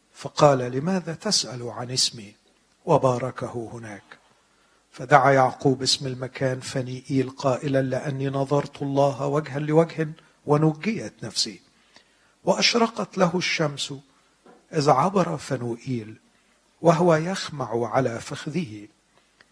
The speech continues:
لذلك لا يأكل بنو إسرائيل عرق النس الذي على حق الفخذ إلى هذا اليوم، لأنه ضرب حق فخذ يعقوب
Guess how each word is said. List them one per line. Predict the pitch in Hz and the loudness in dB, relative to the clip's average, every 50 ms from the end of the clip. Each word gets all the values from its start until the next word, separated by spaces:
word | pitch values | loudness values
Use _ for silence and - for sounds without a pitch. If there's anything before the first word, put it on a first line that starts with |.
| _ _ - | _ _ -8
لذلك | - 135 120 139 139 135 135 135 - - | -6 0 4 4 6 6 4 0 -2 -2
لا | 135 127 127 123 | -2 -2 0 0
يأكل | 123 127 127 - - - - 135 120 | 2 0 0 -2 -4 -2 -2 0 0
بنو | 113 120 127 123 120 120 117 120 - - | 0 -2 -4 -4 -4 -6 -8 -10 -8 -2
إسرائيل | 143 - - - - 113 - - 135 127 120 117 113 117 - _ _ _ _ _ _ _ _ _ _ - | 0 0 0 0 0 -4 -4 -4 -4 -4 -4 -4 -6 -10 -18 _ _ _ _ _ _ _ _ _ _ -2
عرق | 135 127 175 196 - - - | 0 2 2 2 0 -4 -6
النس | 185 180 190 180 147 117 - - - | -6 -2 -2 -2 0 0 0 0 0
الذي | 127 120 120 120 127 120 113 120 120 | -2 -2 -2 -2 -4 -4 -4 -4 -6
على | 113 110 131 123 117 117 | -2 -2 -2 -2 -2 -2
حق | - - - 196 - - - | -2 0 -2 -2 -2 -4 -6
الفخذ | 220 196 - - 135 117 - - 117 - _ _ _ _ _ _ _ _ _ _ _ _ - 170 | -6 -6 -4 -6 -6 -6 -6 -10 -14 -16 _ _ _ _ _ _ _ _ _ _ _ _ -4 -2
إلى | 139 127 | -2 -2
هذا | 123 110 - 127 113 101 123 113 | -2 -2 -4 -4 -4 -4 -6 -8
اليوم، | 107 117 120 113 113 117 110 - _ _ _ _ _ _ _ _ _ _ _ _ _ - | -6 -6 -6 -6 -6 -8 -10 -12 _ _ _ _ _ _ _ _ _ _ _ _ _ -12
لأنه | - 123 135 135 139 117 135 139 | -10 -6 -4 -2 -2 0 4 6
ضرب | 151 170 175 180 180 165 - 170 | 6 6 6 6 2 -2 -4 -6
حق | 156 - - - - 175 - - - 170 | -6 -6 -2 0 0 0 0 0 -4 -8
فخذ | 147 - - 156 - - 151 139 | -6 -4 -4 -4 -4 -2 0 0
يعقوب | 139 123 110 117 120 - - 160 147 120 107 101 | 0 0 0 -4 -6 0 2 2 2 2 0 -4